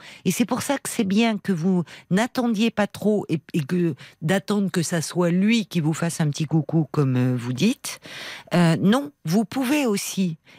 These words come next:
Et c'est aussi ces réactions qui vont vous aider à savoir,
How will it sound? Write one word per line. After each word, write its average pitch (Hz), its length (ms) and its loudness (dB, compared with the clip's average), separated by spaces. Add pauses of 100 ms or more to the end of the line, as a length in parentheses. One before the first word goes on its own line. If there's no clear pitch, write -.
(140)
Et 226 340 2
c'est - 480 -2
aussi 254 500 0
ces 294 360 -2
réactions 262 840 -2
qui 214 160 2
vont 240 220 2
vous 208 260 -2
aider 220 260 0
à 226 140 -2
savoir, 208 720 -2